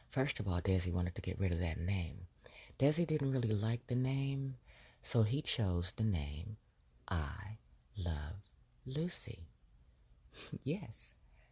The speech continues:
making sure that people knew he was the I in I Love Lucy. And you can't go wrong with love, right? Who doesn't love love? And who does he love?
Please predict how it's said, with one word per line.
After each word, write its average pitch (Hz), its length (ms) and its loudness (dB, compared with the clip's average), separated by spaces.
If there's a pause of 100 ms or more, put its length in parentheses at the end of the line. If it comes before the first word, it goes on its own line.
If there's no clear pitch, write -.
(300)
making 131 400 4
sure 113 580 2
that 107 220 0
people 160 420 -2
knew 131 540 0 (360)
he 233 400 0
was 113 340 0
the - 160 -2 (100)
I 139 280 -4 (1500)
in 117 260 8
I 92 200 4
Love 90 300 -2
Lucy. - 460 -6 (840)
And 151 160 4
you 151 80 2
can't 190 300 0
go 180 160 0
wrong 180 340 0
with 156 160 0
love, 190 480 2
right? 170 280 -2 (640)
Who 175 120 2
doesn't 156 440 2
love 165 380 0
love? 151 380 0 (1040)
And 120 160 8
who 143 180 4
does 147 200 -2
he 165 120 0
love? 165 460 0